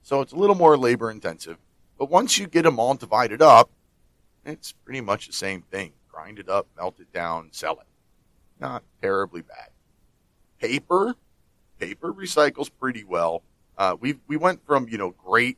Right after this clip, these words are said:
with metal to pretty good with glass, and, and I'm gonna say good when it comes to paper products, because unfortunately paper gets contaminated easily. And then we get to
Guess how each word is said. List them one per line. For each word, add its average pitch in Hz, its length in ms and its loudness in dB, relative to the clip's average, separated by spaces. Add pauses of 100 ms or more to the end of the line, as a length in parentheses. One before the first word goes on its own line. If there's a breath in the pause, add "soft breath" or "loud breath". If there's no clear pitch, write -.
with 95 220 -18
metal 85 500 -6
to 85 140 -14 (240)
pretty 190 360 -10
good 120 460 -2
with - 260 -18
glass, 87 480 -4
and, 90 140 -20 (480)
and 104 160 -12
I'm 113 160 -8
gonna 104 160 -16
say 92 260 -10 (180)
good 104 420 -6 (240)
when 90 160 -8
it - 160 -20
comes 78 240 -12
to - 100 -20
paper 80 340 -10 (120)
products, - 480 -20
because - 400 -20 (380)
unfortunately 127 720 -4
paper 95 540 -6 (320)
gets 82 160 -18
contaminated 101 1040 -6 (160)
easily. 71 440 -16 (1200)
And 104 160 -18
then 165 280 -2
we 139 140 -6
get 110 380 -2
to 117 180 -8